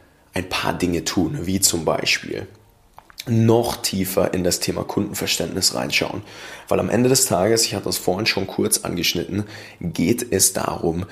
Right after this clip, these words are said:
dass ihr wirklich verschiedene Winkel ausarbeitet, mit denen ihr in den Markt mit euren Werbeanzeigen vorstoßen könnt.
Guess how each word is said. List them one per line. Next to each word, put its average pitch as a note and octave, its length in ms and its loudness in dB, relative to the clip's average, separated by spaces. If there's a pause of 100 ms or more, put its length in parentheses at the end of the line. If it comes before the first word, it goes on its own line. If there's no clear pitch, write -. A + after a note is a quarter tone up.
(360)
dass - 220 0
ihr F#2 160 -2
wirklich F2+ 300 0
verschiedene F#2+ 720 0
Winkel A2 560 2 (420)
ausarbeitet, E2+ 880 0
mit F2 300 -4
denen F2+ 440 4
ihr F2 220 2
in G#2+ 200 0
den F#2+ 260 2
Markt F2+ 400 -4
mit F2 160 -2
euren F2 340 0
Werbeanzeigen E2+ 800 0
vorstoßen - 800 2
könnt. - 340 -4